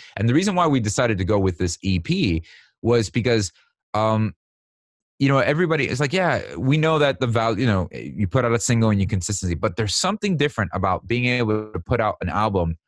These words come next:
or a collection of a body of work that's different than I've got a single out." When you put a body of work together, what you're doing,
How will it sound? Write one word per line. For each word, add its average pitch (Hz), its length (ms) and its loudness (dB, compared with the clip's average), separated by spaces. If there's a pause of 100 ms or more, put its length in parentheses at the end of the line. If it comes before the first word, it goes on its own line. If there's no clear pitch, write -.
(120)
or 98 160 -2
a - 20 -2
collection 104 480 -4
of 85 200 -2
a 107 60 -2
body 98 280 0
of 87 120 0
work 117 340 0 (460)
that's 107 160 -2
different 123 300 0
than 107 160 2
I've 92 160 -2
got 107 140 0
a 95 40 0
single 95 460 0
out." 78 320 -2 (340)
When 110 140 0
you 113 80 2
put 202 160 2
a 175 40 2
body 135 300 2
of 110 80 2
work 135 220 4
together, 90 440 0 (280)
what 104 200 0
you're 120 140 0
doing, 113 540 2